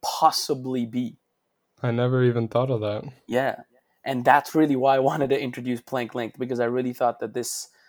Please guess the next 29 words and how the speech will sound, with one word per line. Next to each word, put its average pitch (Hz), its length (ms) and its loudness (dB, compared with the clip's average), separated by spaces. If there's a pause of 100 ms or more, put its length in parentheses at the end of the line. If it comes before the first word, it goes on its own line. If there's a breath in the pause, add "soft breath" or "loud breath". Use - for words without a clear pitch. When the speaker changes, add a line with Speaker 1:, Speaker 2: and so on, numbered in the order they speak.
(220 soft breath)
Speaker 1:
that 123 180 -2
this 131 140 -4
concept 123 420 -2
of 117 120 -10
the 113 80 -2
hottest 120 360 -2
temperature 120 400 -6
in 110 100 -8
the 107 80 -6
world, 113 400 -2 (500)
or 131 140 0
in 151 140 -2
the 127 80 0
universe 117 480 2
actually, 104 440 -4
is 113 120 -10
pretty 117 280 -4
cool. - 340 -6 (160)
And 113 120 -4
it - 60 -8
has 110 180 0
something 107 280 -8
to 110 80 -8
do 110 60 -6
with 104 140 -10
Planck's 107 300 -8
length. 113 260 -10 (1700)
Speaker 2:
Is 117 180 -2
there, 135 480 2